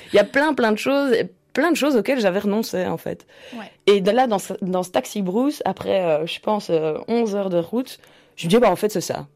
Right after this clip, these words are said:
Speaker 1: J'ai pas envie de choisir. J'ai
Speaker 2: T'as
Speaker 1: plus envie
Speaker 2: pas
Speaker 1: de
Speaker 2: envie de
Speaker 1: choisir.
Speaker 2: choisir.
Speaker 1: Euh, je veux tout vivre. Et tout vivre à fond et tout le temps. Et, euh, et donc, je suis rentrée avec cette certitude, euh,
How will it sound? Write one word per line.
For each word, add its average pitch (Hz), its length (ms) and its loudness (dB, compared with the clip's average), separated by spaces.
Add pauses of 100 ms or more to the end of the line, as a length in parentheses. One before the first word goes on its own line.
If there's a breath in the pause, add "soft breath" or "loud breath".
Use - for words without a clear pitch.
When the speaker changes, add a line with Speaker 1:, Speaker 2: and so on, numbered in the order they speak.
Speaker 1:
J'ai 185 100 -2
pas 202 80 0
envie 180 160 0
de 175 60 -16
choisir. 165 320 -8 (140)
J'ai 208 100 0
Speaker 2:
T'as 233 80 -8
Speaker 1:
plus 262 100 4
envie 240 60 2
Speaker 2:
pas 330 80 0
Speaker 1:
de - 20 -2
Speaker 2:
envie 381 40 -4
de 370 40 -4
Speaker 1:
choisir. 165 400 0
Speaker 2:
choisir. 240 160 -2
Speaker 1:
Euh, 160 140 2
je 175 80 -4
veux 175 140 -4
tout 247 160 -4
vivre. 143 360 -8
Et - 180 -2
tout - 140 -2
vivre 254 380 0
à 170 60 -4
fond 262 440 0
et 165 140 2
tout 233 160 -2
le 185 40 -6
temps. 196 520 2
Et, 160 260 2
euh, 147 180 -2 (460 loud breath)
et - 60 2
donc, 240 140 4
je 269 40 4
suis 240 160 0
rentrée 190 280 0
avec 190 140 0
cette 175 140 -6
certitude, 185 680 -6
euh, 143 840 0